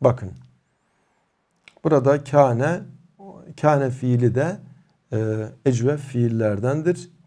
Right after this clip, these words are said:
Kâne yekûnu kevn. Şimdi okuyacağım ayette üç tane, e, ecvef fiil geçmekte. Kalem suresinde böyle cennet gibi bahçeleri olan,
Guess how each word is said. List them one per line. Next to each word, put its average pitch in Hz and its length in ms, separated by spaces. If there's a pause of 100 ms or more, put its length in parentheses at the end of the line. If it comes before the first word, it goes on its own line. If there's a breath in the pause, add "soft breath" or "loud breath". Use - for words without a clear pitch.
Kâne 143 360
yekûnu 156 720 (160)
kevn. 120 340 (2500 soft breath)
Şimdi 202 260
okuyacağım 185 680
ayette 165 760 (460)
üç 180 220
tane, 151 500 (360)
e, 123 420
ecvef 139 360
fiil 127 480 (260)
geçmekte. 120 720 (1700)
Kalem 156 360
suresinde 127 760 (600)
böyle 127 260
cennet 131 440
gibi 120 220
bahçeleri 120 520
olan, 120 340